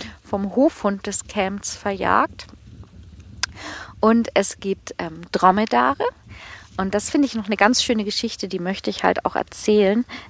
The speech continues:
Dass, ähm, wir haben wilde Dromedare gesehen oder vermeintlich wilde Dromedare, zwei Weibchen mit zwei Jungen.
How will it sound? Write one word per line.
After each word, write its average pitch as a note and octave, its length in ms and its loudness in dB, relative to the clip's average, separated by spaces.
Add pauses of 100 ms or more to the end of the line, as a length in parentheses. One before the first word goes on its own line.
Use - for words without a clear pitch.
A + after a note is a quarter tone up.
(120)
Dass, - 380 -2
ähm, F#3 400 4
wir F#3 100 0
haben G3 220 2
wilde C4+ 240 4
Dromedare G3 640 2
gesehen F#3+ 320 0
oder D#3+ 160 0
vermeintlich F#3+ 600 -2
wilde F#3 220 -2
Dromedare, F#3 840 -4
zwei F#3+ 460 -2
Weibchen B3+ 540 0
mit A#3+ 140 0 (120)
zwei F#3 540 -2 (420)
Jungen. A#3+ 480 2